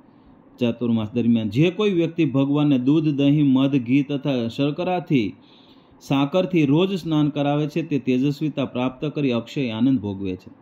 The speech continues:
જે પૃથ્વી અને સુવર્ણની દક્ષિણા સાથે બ્રાહ્મણને દાન આપે છે, તે ઇન્દ્રના સમાન આનંદ ભોગવી વિષ્ણુ લોકની પ્રાપ્તિ કરે છે.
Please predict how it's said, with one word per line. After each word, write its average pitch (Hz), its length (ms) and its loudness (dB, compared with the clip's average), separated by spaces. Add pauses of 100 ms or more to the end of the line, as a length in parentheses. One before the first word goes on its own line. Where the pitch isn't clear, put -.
(440)
જે 135 220 4
પૃથ્વી 156 460 0
અને 151 160 2
સુવર્ણની 143 560 2
દક્ષિણા 131 480 -2
સાથે 151 340 -2
બ્રાહ્મણને 127 540 0
દાન 127 300 0
આપે 175 280 -4
છે, 147 200 -2 (340)
તે 143 80 2
ઇન્દ્રના 151 480 2
સમાન 139 380 2
આનંદ 165 340 0
ભોગવી 135 380 2
વિષ્ણુ 135 320 0
લોકની 131 360 0
પ્રાપ્તિ 110 440 -8
કરે 98 240 -6
છે. - 160 -14